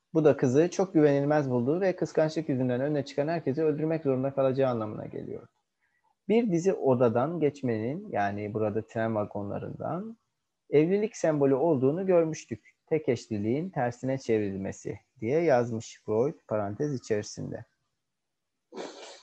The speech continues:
Editörün dipnotu önemli, okuyayım.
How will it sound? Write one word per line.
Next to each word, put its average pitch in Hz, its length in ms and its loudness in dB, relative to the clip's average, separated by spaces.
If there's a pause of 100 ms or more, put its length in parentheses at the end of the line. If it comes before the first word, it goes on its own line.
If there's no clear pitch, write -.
(3250)
Editörün 127 480 2
dipnotu 113 380 -2
önemli, 110 340 -2
okuyayım. 175 640 -4